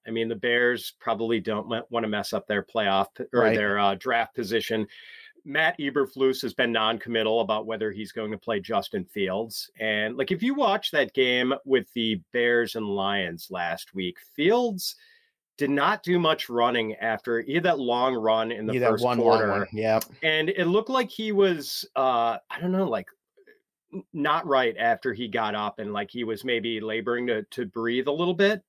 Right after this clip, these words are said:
Speaker 1: on that. I, I wonder if, like, he had some sort of rib injury or
Speaker 2: There's
Speaker 1: something
Speaker 2: so
Speaker 1: like
Speaker 2: many
Speaker 1: that.
Speaker 2: other, and, and I also think, Pat, in that game, I mean, just nobody was healthy around him, too. He had no wide receiver. He has, he's got very little
Speaker 1: Right.
Speaker 2: talent around him and very little targets around him and people that can get open. So he's just kind of in a bad spot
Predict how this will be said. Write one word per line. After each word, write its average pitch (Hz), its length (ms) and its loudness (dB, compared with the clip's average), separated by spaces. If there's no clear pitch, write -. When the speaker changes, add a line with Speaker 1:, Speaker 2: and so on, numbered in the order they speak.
Speaker 1:
on 160 160 2
that. 202 300 2
I, 131 160 2
I 120 120 0
wonder 127 320 0
if, 117 100 -6
like, 120 320 2
he 131 160 -2
had 120 140 0
some 123 200 -4
sort 123 180 0
of 92 140 -6
rib 120 280 2
injury 160 480 0
or 165 40 -2
Speaker 2:
There's 156 100 -2
Speaker 1:
something 170 240 2
Speaker 2:
so 269 220 0
Speaker 1:
like 170 100 4
Speaker 2:
many 170 140 2
Speaker 1:
that. 131 80 -2
Speaker 2:
other, 143 260 2
and, 143 240 0
and 156 100 0
I 151 180 2
also 233 220 0
think, 101 200 -6
Pat, 113 200 0
in 107 100 -4
that 107 120 -2
game, 120 260 -2
I 92 40 -6
mean, 90 180 -8
just 95 220 -8
nobody 117 500 2
was - 140 -10
healthy 120 420 -2
around 101 400 -4
him, 69 160 -10
too. 143 240 -4
He 95 80 -6
had 87 160 -6
no 117 140 0
wide 110 300 -2
receiver. 135 280 -6
He 190 60 2
has, 190 180 -2
he's 165 180 -4
got 147 160 0
very 170 180 2
little 202 160 4
Speaker 1:
Right. 135 80 0
Speaker 2:
talent 120 300 0
around 120 200 2
him 117 100 -2
and 104 100 -4
very 120 180 2
little 113 200 -2
targets 98 400 -4
around 92 240 -2
him 92 140 -6
and 92 120 -8
people 104 220 -4
that 101 120 -2
can 98 140 -8
get 98 120 -2
open. 90 360 -2
So 90 140 -10
he's 95 160 -12
just 123 160 -10
kind 160 160 0
of 131 120 2
in 120 80 2
a 107 40 -2
bad 127 320 0
spot 117 460 -2